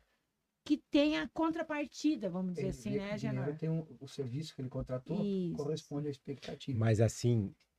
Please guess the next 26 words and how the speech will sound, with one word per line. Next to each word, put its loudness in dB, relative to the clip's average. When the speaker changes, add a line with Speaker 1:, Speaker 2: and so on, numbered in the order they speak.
Speaker 3:
isso 0
tudo -6
que -6
vocês 2
estão 2
falando, 0
daí 0
passa 0
pelo 6
entendimento 6
do 2
empresariado 4
local, 0
né? 2
Speaker 2:
É. -20
Speaker 3:
Porque 8
você 6
falou 8
que, 0
né, 8
e-, 2
essa -2
menina 2
lá, 4
ela 6
representava 4